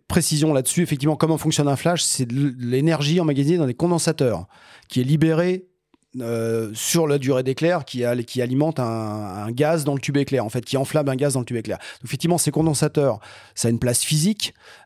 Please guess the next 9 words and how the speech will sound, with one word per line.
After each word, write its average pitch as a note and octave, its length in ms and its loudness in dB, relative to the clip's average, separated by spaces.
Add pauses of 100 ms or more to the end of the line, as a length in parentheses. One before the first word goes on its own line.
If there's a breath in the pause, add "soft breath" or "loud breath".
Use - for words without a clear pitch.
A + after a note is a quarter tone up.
Euh, A#2 1120 -2
un D#3+ 120 2
monobloc, D#3+ 580 2
il A2+ 80 -4
est A2+ 40 -2
intégré B2 440 -2
dans A2+ 120 -4
la A2 120 -6
tête. - 460 -4